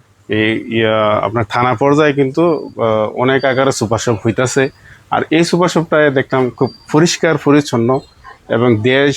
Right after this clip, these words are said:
বিদেশি সব ধরনের মালামালই আছে দেখতে পাচ্ছেন, এবং সাজানো গুছানো একটা, আহ, সুপার শপ এখানে আছে। তো আমরা ঘুরে ঘুরে আপনারা আয়েন দেখাই, সুপার শপটা একটা দেখাই। তো এনতা যদি একটা গলি দেই, এখানে আসলেও কসমেটিক আইটেম, আয়ো কসমেটিক আইটেম, এ,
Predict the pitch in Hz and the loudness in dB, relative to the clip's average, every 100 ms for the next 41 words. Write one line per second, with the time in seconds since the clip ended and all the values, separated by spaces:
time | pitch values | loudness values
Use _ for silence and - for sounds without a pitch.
0 | - 120 117 131 139 131 147 135 143 151 | -2 -2 0 0 0 0 0 0 2 2
1 | 147 147 131 127 131 139 139 123 117 - | 4 2 2 2 2 2 2 0 -2 -2
2 | 123 - 123 117 - 127 120 117 127 120 | -4 -2 -2 -2 0 0 2 0 0 0
3 | 127 139 135 120 123 135 185 - _ _ | 2 2 2 0 0 0 -2 -6 _ _
4 | _ - 113 123 120 110 - 120 113 - | _ -8 -2 2 2 2 0 0 0 -2
5 | 107 117 110 117 113 107 107 113 117 113 | -2 -2 -2 -2 -2 -2 -2 0 0 -2
6 | 117 - - - - - 117 120 120 110 | -6 -8 -16 -20 -20 -4 0 2 2 2
7 | 117 117 131 131 131 123 123 110 110 98 | 4 4 2 0 -2 0 0 0 -2 -6
8 | 110 101 - 110 113 120 - 127 - 123 | -6 -6 -4 -2 -2 -4 -2 -2 0 0
9 | 110 123 139 - - - - - 180 160 | 0 0 -2 -6 -20 -20 -6 -2 2 4
10 | 160 180 175 165 156 151 139 147 143 151 | 4 4 4 2 2 2 4 4 2 2
11 | 175 120 135 135 143 135 143 165 170 - | 0 -4 0 2 2 2 2 2 0 -2
12 | 147 - 175 135 117 110 98 - _ _ | -2 2 2 2 0 -2 -6 -12 _ _
13 | _ - 123 143 160 - 139 - 147 151 | _ -4 0 0 -2 -2 -2 2 2 4
14 | 147 143 147 147 139 | 2 2 2 0 0